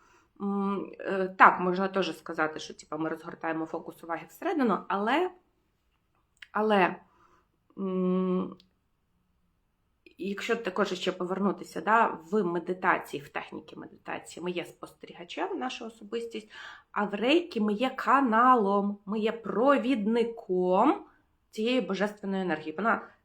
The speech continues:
е, не з зовні всередину, а зверху, навпаки, назовні енергія йде. Тому що я, через мене вона проходить, і вона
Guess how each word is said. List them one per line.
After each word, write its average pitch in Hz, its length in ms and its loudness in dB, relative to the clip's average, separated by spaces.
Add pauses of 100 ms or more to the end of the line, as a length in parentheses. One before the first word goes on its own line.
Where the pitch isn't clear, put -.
е, 190 340 0 (120)
не 208 300 4
з 180 440 0 (400)
зовні 247 580 6
всередину, 165 880 2 (220)
а 202 120 2
зверху, 180 1160 0 (260)
навпаки, - 360 -12
назовні 170 680 0
енергія 160 560 -2
йде. 143 280 -12
Тому 185 200 -6
що 185 200 -6
я, 180 460 6 (240)
через 202 420 0 (120)
мене 180 580 6
вона 185 240 0
проходить, 180 880 -4
і 190 40 -6
вона 185 200 0